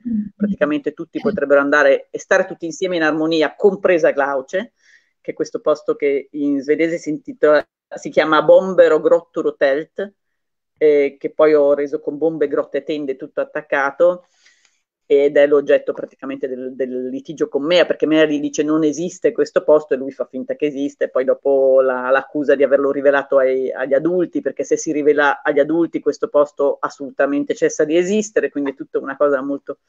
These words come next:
Speaker 2: complicata, ma soprattutto verso la fine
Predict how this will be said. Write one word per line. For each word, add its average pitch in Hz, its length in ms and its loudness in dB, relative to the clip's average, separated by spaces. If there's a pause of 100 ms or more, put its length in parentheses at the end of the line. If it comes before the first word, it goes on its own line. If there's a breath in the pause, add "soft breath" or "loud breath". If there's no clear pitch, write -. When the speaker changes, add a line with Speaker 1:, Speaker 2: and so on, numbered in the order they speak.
(480)
Speaker 2:
complicata, 190 640 0
ma 226 100 2
soprattutto 269 480 2
verso 202 240 4
la 254 100 2
fine 247 440 -2